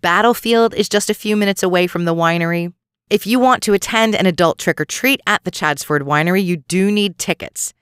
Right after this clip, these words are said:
These events are each weekend between October twelfth and the twenty-sixth. For tickets, go to chadsford dot com. You do have to be twenty-one and over to enter their website.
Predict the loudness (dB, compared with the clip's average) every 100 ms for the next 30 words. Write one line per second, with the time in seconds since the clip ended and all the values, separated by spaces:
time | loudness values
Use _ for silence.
0 | _ _ _ -4 0 2 2 0 -2 -2
1 | -2 -2 -4 -4 -4 -4 0 0 0 -4
2 | -6 -4 -4 -4 -4 -4 -6 0 4 4
3 | 2 0 0 0 -4 -4 -4 -4 -4 -4
4 | -4 -20 _ _ -2 -2 0 -2 -2 0
5 | 0 0 -2 -2 -2 -2 0 0 0 -2
6 | -2 2 2 2 -4 -6 -6 -2 0 2
7 | 0 -2 -4 -8 -4 0 0 2 0 0
8 | -2 -2 -4 -6 -6 -4 -2 -2 0 2
9 | 0 0 -2 -2